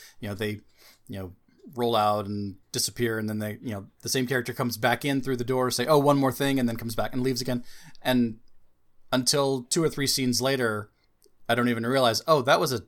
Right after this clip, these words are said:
totally different guy," <laughs> that they were, uh, and everyone in the scene is like, "Did he just do s-, what happened there?" And, "What are you talking about?" And then they, you know, they reveal it, and it's a big joke, and ha, ha, ha. But it's like, "Oh, wait,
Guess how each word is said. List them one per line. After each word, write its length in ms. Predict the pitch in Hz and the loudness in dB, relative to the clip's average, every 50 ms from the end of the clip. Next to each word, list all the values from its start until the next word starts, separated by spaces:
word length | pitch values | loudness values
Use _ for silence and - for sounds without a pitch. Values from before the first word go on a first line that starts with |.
| _ _ _ _ - | _ _ _ _ -10
totally 320 | - - 170 175 160 151 139 | -4 -2 -2 0 0 -2 -2
different 320 | 139 151 - 135 127 120 | -2 -2 -2 -2 -2 2
guy," 520 | 143 160 170 135 110 104 107 120 120 117 _ _ _ _ - - - - - - - | 4 4 6 4 4 2 0 -4 -6 -8 _ _ _ _ -20 -20 -20 -20 -20 -20 -20
<laughs> 640 | - _ - 202 175 - - - 165 _ _ _ - | -20 _ -12 -12 -12 -8 -8 -8 -8 _ _ _ -10
that 160 | 135 135 123 | -8 -4 0
they 120 | - 151 139 | 2 4 4
were, 380 | 135 127 127 120 117 - - _ - | 4 4 4 2 0 -2 -4 _ 0
uh, 180 | 143 135 131 - - _ _ _ _ _ _ - | 2 2 2 0 -6 _ _ _ _ _ _ -4
and 120 | 156 156 151 | 0 4 6
everyone 320 | 170 170 175 160 147 143 | 6 6 6 6 6 4
in 80 | 131 123 | 4 4
the 60 | 120 | 4
scene 260 | - - 214 226 196 | 4 4 4 4 4
is 140 | 151 127 - | 4 2 2
like, 240 | 120 110 110 - - _ - - - _ _ _ _ _ - | 2 0 -2 -4 -10 _ -20 -20 -20 _ _ _ _ _ -6
"Did 120 | - 127 | -4 -2
he 100 | 151 254 | -2 -2
just 280 | - 403 381 - - - _ _ _ _ _ _ | -2 -2 -2 -2 -4 -8 _ _ _ _ _ _
do 100 | - 185 | -4 -4
s-, 120 | 294 - - _ _ _ _ - | -4 -4 -6 _ _ _ _ -6
what 120 | - 285 | -2 0
happened 280 | 311 339 302 - 226 165 | 2 2 2 2 0 0
there?" 240 | 156 175 185 165 127 | 2 2 2 4 4
And, 300 | 127 123 117 - - - - - | 2 0 -2 -4 -10 -20 -20 -16
"What 100 | 107 107 | -14 -14
are 40 | 110 | -14
you 60 | 107 | -14
talking 220 | - - - - | -16 -18 -18 -16
about?" 160 | 95 98 - _ - - - - - - | -18 -18 -18 _ -20 -20 -20 -12 -6 -2
And 120 | 113 123 127 | 0 2 4
then 80 | 123 | 4
they, 80 | 123 120 | 4 2
you 160 | 123 123 117 | 2 -2 -4
know, 100 | 113 113 | -4 -4
they 120 | 110 117 110 | -2 -2 0
reveal 340 | 110 110 - 110 107 104 110 | 0 0 -2 -2 -2 -2 -2
it, 60 | 110 | -4
and 80 | - 110 | -4 -4
it's 100 | - - | -4 -4
a 40 | 101 | -4
big 140 | 107 101 | -4 -6
joke, 240 | 101 101 92 95 - | -6 -6 -6 -6 -6
and 80 | 95 90 | -8 -8
ha, 80 | 92 | -8
ha, 200 | 92 90 87 87 | -10 -10 -8 -2
ha. 220 | 90 123 127 - - - - - - - | 0 2 2 2 0 -4 -14 -12 -12 -12
But 80 | 98 98 | -10 -10
it's 100 | - 98 | -10 -10
like, 100 | 95 - - | -12 -10 -12
"Oh, 60 | 127 | -12
wait, 160 | 123 120 110 | -10 -10 -10